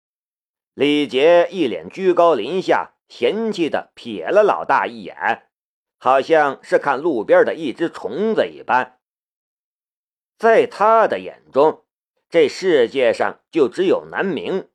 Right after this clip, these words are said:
才值得他正眼相看，而不久之后，南明也没这个资格了。然后他大步走了进来，站到了南明的面前，冷笑道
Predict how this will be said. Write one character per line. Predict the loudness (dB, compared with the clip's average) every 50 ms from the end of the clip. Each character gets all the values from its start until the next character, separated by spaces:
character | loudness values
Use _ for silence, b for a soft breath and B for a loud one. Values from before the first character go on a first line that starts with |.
| _
才 | -2 0 0
值 | 0 2 0 0 0
得 | 0 -2
他 | 0 0 -2 -2
正 | 0 0 -2 -2 -4 -6
眼 | -10 -12 -20 -6
相 | -2 -2 -2 -2 -2
看， | -2 -2 -2 -2 -6 _ _ _ _ _ _ _ _ _ _ _ _ _ _ _ _
而 | -2 0 0 0 0
不 | 2 2 4 4 4 2
久 | -2 -8 -14 -16 -16 -18 _
之 | 0 2 4 4
后， | 4 4 4 2 2 2 0 -8 _ _ _ _ _ _
南 | -8 -4 -2 -2 -2
明 | -2 -4 -4 -4 -6 -6 -4 -6 -6 -8 -10 _ _
也 | _ -10 -6 -4 -2 -2 -4
没 | -4 -2 -2 0 0
这 | 0 0 -2
个 | -2 -4 -8
资 | -8 -8 -4 0 2 4 4 4
格 | 2 -2
了。 | -4 -2 -2 -2 -2 -4 -8 _ _ _ _ _ _ _ _ _ _ _ _ _ _ _ _ _ _ _ _ _ _ _ _ _ _ _ _ _ _ _ _
然 | 2 4 4 4
后 | 4 4 4 6 6 6 4 4
他 | 4 2 0
大 | 2 2 2 2 2 2
步 | 0 0 -2 -2
走 | -2 -2 -4 -4 -6 -4 -2
了 | -2 -2
进 | 0 0 -2 0
来， | -2 -2 -2 -2 -4 -4 -6 _ _ _ _ _ _ _
站 | 0 0 0 2 2
到 | 2 2
了 | 4 2 2 0 -2 -4
南 | -6 -6 -4
明 | -4 -4 -6 -4 -4 -2
的 | -4
面 | -4 -4 -4 -8 -8
前， | -10 -10 -6 -2 -2 -2 -2 -4 _ _ _ _ _ _ _ _ _
冷 | -2 -2 0 -2 -4 -12 -18
笑 | -12 -2 2 4 4 4 4 2 0
道 | -2 -2 -2 -4 -6 _